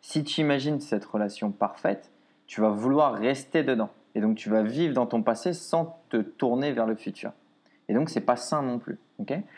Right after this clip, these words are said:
Donc, il faut voir qu'il y a certaines choses qui sont bonnes et il y a certaines choses qui sont mauvaises. Ça, c'est le pro-, la, la première chose. La deuxième, en fait, ce serait plutôt la deuxième chose.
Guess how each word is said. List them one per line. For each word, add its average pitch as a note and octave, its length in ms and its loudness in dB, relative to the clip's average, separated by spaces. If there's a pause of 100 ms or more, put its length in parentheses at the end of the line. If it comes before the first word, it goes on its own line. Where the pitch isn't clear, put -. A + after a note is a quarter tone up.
(220)
Donc, G#2+ 120 -4
il A2+ 60 -2
faut A#2+ 160 2
voir D3 380 2
qu'il C3 120 2
y A2+ 60 4
a A2 40 2
certaines A#2+ 340 -2
choses A#2 260 -6
qui - 120 -14
sont - 160 -10
bonnes B2 420 0
et A#2 40 0
il G#2+ 60 -2
y - 20 -4
a G2 80 -6
certaines - 340 -8
choses C3+ 280 -6
qui - 100 -10
sont B2 240 -8 (380)
mauvaises. G2+ 480 -2 (260)
Ça, D3 120 4
c'est C#3 160 2
le A#2 220 2 (140)
pro-, C#3 960 0
la, A2+ 200 0
la A2+ 100 0
première A#2+ 300 -2
chose. - 260 -16 (560)
La A#2+ 160 6
deuxième, D3+ 640 0 (640)
en C3 160 0
fait, G#3 180 -2
ce D3+ 60 -6
serait C3 180 -2
plutôt D#3 200 0
la B2+ 80 4
deuxième A2 320 2
chose. - 300 -14